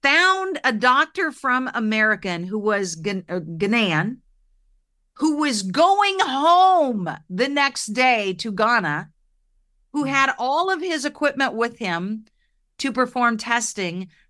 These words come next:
Speaker 1: diagnosed her problem. They got an expedited visa. They got her on a plane. She landed in Seattle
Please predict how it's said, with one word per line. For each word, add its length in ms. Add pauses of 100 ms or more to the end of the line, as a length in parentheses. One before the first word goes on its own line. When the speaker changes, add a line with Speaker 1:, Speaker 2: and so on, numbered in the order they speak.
(120)
Speaker 1:
diagnosed 840
her 120
problem. 720 (260)
They 180
got 240
an 240
expedited 840
visa. 400
They 140
got 280
her 160
on 140
a 80
plane. 560
She 220
landed 640
in 140
Seattle 720